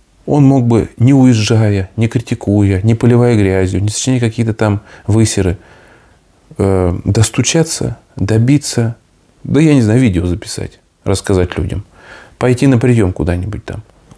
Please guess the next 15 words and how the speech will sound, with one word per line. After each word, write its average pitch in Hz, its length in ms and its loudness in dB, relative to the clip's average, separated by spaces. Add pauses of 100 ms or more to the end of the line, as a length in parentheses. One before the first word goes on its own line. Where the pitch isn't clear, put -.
Он 151 200 4
бы 143 80 4
добился, 139 800 0
понимаете, 123 320 -4
своего, 139 340 2
чтобы 87 320 -2
его 110 160 0
услышали. 110 760 -8 (1300)
И - 100 0
он 143 140 4
бы 131 80 2
сказал, 107 360 0
что - 240 -6
давайте 110 360 0
вот, - 180 -2